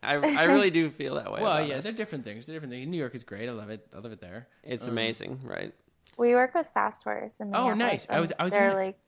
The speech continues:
Speaker 3: so cool.
Speaker 2: W-, hold on. Can we, can we give you, can we just drop some knowledge on you right now, Megan?
Speaker 3: Yeah.
Speaker 2: Vince and I, um, i-,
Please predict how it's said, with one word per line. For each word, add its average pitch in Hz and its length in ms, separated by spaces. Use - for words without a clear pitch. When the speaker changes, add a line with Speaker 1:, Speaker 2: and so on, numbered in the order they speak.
Speaker 3:
so 196 300
cool. - 360
Speaker 2:
W-, 147 140
hold 190 220
on. 180 140
Can 185 200
we, 185 100
can 202 140
we 220 120
give 226 160
you, 220 120
can 185 140
we 220 80
just 269 160
drop 151 240
some 147 200
knowledge 127 420
on 180 180
you 196 160
right 180 200
now, 196 200
Megan? 202 280
Speaker 3:
Yeah. 220 400
Speaker 2:
Vince 147 360
and 190 100
I, 135 420
um, 123 480
i-, 127 160